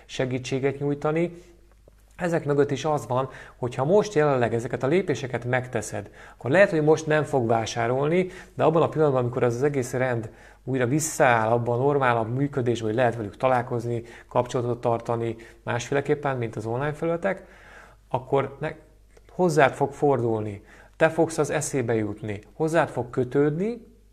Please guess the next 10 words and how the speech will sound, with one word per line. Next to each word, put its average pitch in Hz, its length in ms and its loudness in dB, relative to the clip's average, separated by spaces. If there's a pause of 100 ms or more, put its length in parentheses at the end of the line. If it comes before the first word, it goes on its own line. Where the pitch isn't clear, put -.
(100)
Miért? 131 580 0 (840)
Mert 117 300 -4
a 127 80 -4
hozzád 151 480 2
kapcsolódó 135 600 0
érzések 147 840 -2
és - 300 -8
élmények, 135 800 -2 (420)
azok 139 300 -2
pozitívak, 123 720 0